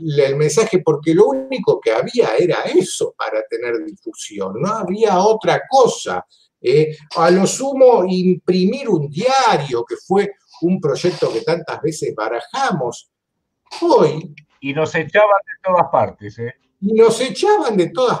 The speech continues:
Speaker 1: partes, ¿sí? Porque no nos comprendían, obviamente. Les estábamos diciendo algo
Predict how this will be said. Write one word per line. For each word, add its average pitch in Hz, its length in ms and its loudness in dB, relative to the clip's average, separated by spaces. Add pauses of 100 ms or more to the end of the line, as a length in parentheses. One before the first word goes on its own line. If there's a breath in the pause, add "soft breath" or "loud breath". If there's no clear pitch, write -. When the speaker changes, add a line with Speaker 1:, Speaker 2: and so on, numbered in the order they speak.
(100)
Speaker 1:
partes, 196 840 -2
¿sí? 294 160 -10
Porque 466 340 0
no 587 100 -2
nos 571 180 4
comprendían, 185 840 2
obviamente. 214 680 0
Les 185 260 0
estábamos 202 640 0
diciendo 214 680 0
algo 190 480 2